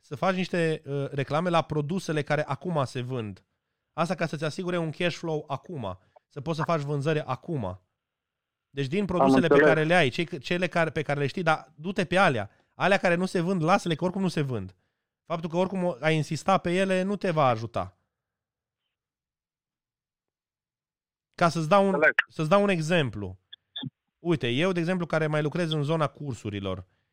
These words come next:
Speaker 1: eu știu că în această perioadă oamenii n-au la fel de mulți bani. Astfel încât noi am încercat să promovăm mai mult și să scoatem mai în față și să gândim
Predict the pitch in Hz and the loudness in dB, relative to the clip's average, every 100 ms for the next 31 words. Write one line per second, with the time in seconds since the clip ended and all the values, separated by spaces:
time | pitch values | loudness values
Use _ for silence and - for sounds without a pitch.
0 | _ - 156 156 - 233 202 - 156 147 | _ -6 -2 -2 -4 -4 -4 -2 0 0
1 | 135 170 156 151 151 151 147 151 147 143 | 0 -2 -4 -4 -4 -2 -2 -2 0 2
2 | 147 139 127 139 127 120 127 110 107 117 | 2 2 2 -2 -2 -2 -2 -2 -4 -2
3 | 104 95 - _ _ _ _ - 170 - | -2 -2 -8 _ _ _ _ 0 0 0
4 | 165 156 185 185 180 165 147 185 180 156 | -2 -2 -2 0 0 -2 -2 -4 -4 -4
5 | 151 147 143 190 180 - _ - 139 135 | -4 -2 0 -2 -4 -10 _ -6 0 2
6 | 135 156 170 214 - 156 - 180 180 170 | 2 2 2 0 -4 -4 -2 -2 -2 -2
7 | 156 147 135 165 165 147 - 156 131 139 | 0 -2 0 2 4 2 0 -4 -4 -4
8 | 190 190 | -4 -4